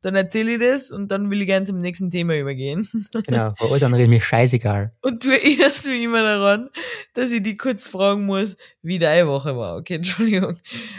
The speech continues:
Speaker 1: Wie war deine Woche? <laughs>
Speaker 2: <laughs> Also ich war jetzt, diese Woche war ich in,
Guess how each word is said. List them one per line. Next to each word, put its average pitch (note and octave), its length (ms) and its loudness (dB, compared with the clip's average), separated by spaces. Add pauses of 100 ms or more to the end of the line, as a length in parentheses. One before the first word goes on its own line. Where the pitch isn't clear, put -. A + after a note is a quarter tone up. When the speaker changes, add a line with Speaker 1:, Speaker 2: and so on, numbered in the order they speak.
(180)
Speaker 1:
Wie B3+ 320 2
war A#3 140 6
deine F#3+ 380 4
Woche? D#3 440 0
<laughs> - 20 0 (880)
Speaker 2:
<laughs> C#3 60 2 (1200)
Also D3+ 140 4
ich F#3+ 160 4
war F#3+ 80 6
jetzt, D#3+ 260 4 (220)
diese B2 240 6
Woche A2+ 240 2
war G#2+ 140 0
ich G#2+ 80 0
in, G#2+ 160 -2